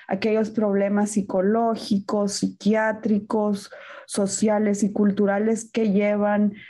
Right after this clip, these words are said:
este, la epilepsia. Y para, y bueno, en general, para hacer el diagnóstico de, de epilepsia necesitamos al menos dos crisis,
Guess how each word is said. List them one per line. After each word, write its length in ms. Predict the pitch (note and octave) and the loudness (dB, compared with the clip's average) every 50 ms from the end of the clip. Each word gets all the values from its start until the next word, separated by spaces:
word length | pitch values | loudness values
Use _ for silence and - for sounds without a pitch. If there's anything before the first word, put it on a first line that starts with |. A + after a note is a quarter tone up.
| - - _ - | -20 -14 _ -2
este, 520 | G3+ G3 F#3 F#3+ F#3+ - - - F#3 F3 | 0 0 0 0 -2 -6 -4 -2 0 0
la 140 | F#3 F3+ F3+ | 2 2 0
epilepsia. 760 | F3+ F3+ G3+ G3 G3+ G3+ G3+ G3 - - - E3+ D#3 B2 - - _ _ - - - | 0 0 2 2 2 2 0 -2 -4 -4 -2 -2 -2 -2 -6 -10 _ _ -20 -10 -4
Y 100 | - G#3+ | -2 -2
para, 580 | F#3+ - G#3 G3 G3+ G3 F#3+ F#3 F#3 F3+ - - | 0 0 0 0 0 0 0 0 0 -2 -4 -2
y 80 | - A3 | 0 0
bueno, 260 | G3 A3 G#3+ G#3 G3 | 2 2 2 2 2
en 100 | G3 F#3+ | 2 2
general, 520 | F#3+ G3 A3 A3 A3 G#3+ G#3 G#3+ A#3 A#3+ - | 0 0 0 0 0 0 0 0 0 0 0
para 180 | G3+ F#3 F#3 | 0 0 0
hacer 220 | F#3+ F#3+ - G#3+ A3 | 0 0 0 0 2
el 120 | A3 G3 | 2 2
diagnóstico 840 | F#3 G3 F#3 F3+ G3 G3 G3 G3 F#3+ F#3+ - G3 - - F#3+ F#3 | 2 2 2 2 2 2 2 2 0 -2 -4 -4 -2 0 0 0
de, 260 | F3 F3+ E3 E3+ D#3+ _ - - - - - - - | 2 0 0 -2 -6 _ -20 -20 -20 -20 -14 -6 -4
de 100 | - G#3 | -2 -2
epilepsia 600 | G3+ - A#3 A3+ A#3 B3 C4+ C4+ - - C#4 A#3 | 0 0 2 2 2 2 0 -2 -4 -4 -2 0
necesitamos 760 | A3+ A3 G#3 G#3+ - A3+ G#3 F#3+ G3+ G3 G3+ G#3 G#3 G3 A3 | 0 0 0 -2 0 -2 0 0 2 2 2 2 2 2 2
al 140 | G3+ G3 G3 | 2 4 4
menos 580 | G3 G3 G3 G3 G3 G3 G3+ F#3+ - - _ _ | 4 4 4 4 2 2 2 0 -4 -8 _ _
dos 400 | - F#3+ G#3 G#3+ A3+ B3 A#3+ - | -4 -2 0 0 0 0 -2 -4
crisis, 840 | - - A3 A3 A3 B3+ C4+ C4 - D4 D#4+ G4 - - - - | -6 -4 -2 0 2 2 2 0 2 0 0 0 0 -4 -12 -14